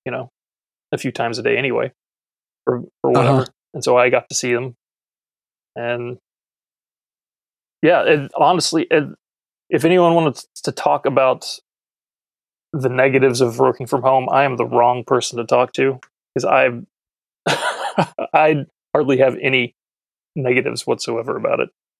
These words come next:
Speaker 1: uh, at least in my
Speaker 2: Yeah,
Speaker 1: personal
Speaker 2: I mean,
Speaker 1: experiences.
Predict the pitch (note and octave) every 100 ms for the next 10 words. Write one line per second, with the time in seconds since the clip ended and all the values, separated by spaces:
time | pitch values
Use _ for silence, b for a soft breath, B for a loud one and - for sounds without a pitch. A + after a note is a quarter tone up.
0 | _ _ _ _ - B2+ B2 D3 C#3 C3
1 | - B2 B2 A#2+ D#3+ D3+ - - G3+ G3+
2 | D3 A2 A2+ - -